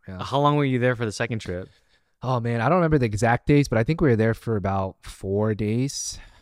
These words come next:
Speaker 2: Okay.
Speaker 1: Yeah.
Speaker 2: Oh, when you say we, you and Johnny both went again?
Speaker 1: No, so this one was a different time. I went with, um,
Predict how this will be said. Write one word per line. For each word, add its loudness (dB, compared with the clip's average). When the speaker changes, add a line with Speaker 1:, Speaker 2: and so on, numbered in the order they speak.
Speaker 2:
Okay. -2
Speaker 1:
Yeah. -2
Speaker 2:
Oh, 8
when 6
you 0
say 2
we, 0
you 0
and 0
Johnny 0
both -2
went -4
again? -2
Speaker 1:
No, 4
so 0
this 0
one 6
was 6
a -4
different -2
time. 2
I -2
went 0
with, -2
um, -4